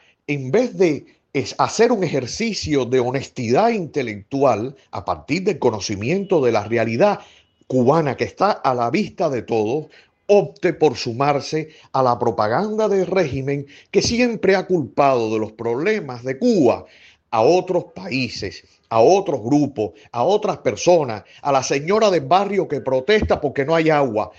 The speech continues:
Eh, al final lo que está haciendo es también condenando a aquella gente que dentro de Cuba, viviendo la realidad de Cuba, no la de Ginebra,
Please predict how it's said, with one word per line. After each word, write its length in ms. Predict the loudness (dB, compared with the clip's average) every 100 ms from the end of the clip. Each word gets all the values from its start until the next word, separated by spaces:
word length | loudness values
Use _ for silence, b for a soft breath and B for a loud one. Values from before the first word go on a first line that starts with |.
| B 2
Eh, 80 |
al 140 | 4 4
final 380 | 0 2 2 2
lo 120 | 0
que 80 | -2
está 260 | 0 0
haciendo 560 | 0 -2 -2 0 0 0
es 100 | 0
también 560 | -2 0 0 0 -2 -8 B 0
condenando 1080 | 2 2 0 0 2 0 -2 -4 -4 -6 -8 b _
a 180 | -2 -2
aquella 400 | 2 2 4 2
gente 440 | 0 -2 0 0 2
que 120 | 4
dentro 540 | 2 0 -6 0 0
de 140 | 0 -2
Cuba, 500 | -2 0 -2 -4 -10 b b
viviendo 640 | 0 0 0 -2 2 4
la 140 | 4 2
realidad 440 | 0 0 2 2
de 140 | 2
Cuba, 360 | 2 2 2 0
no 340 | -6 0 4 6
la 160 | 4
de 120 | 2 -2
Ginebra, 600 | -6 -6 -6 -6 -8